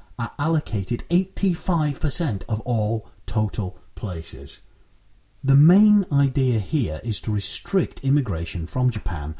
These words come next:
from China, and from Southern Europe. And by nineteen thirty, immigration from those places to America has virtually stopped. So you can say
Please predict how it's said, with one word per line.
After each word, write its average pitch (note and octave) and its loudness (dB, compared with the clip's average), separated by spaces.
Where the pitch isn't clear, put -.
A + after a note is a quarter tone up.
from A#2 0
China, C#2+ -4
and F2 -2
from F2 -4
Southern D2+ -4
Europe. D#2 -10
And B2 -6
by C3 -2
nineteen B2+ 2
thirty, A2+ -4
immigration B2+ 0
from D#3+ 0
those E2+ -4
places D2+ -8
to D#2+ -4
America D2+ -6
has F#2 -2
virtually E2 -4
stopped. - -4
So - 4
you A2+ 2
can A#2+ 0
say A2+ -4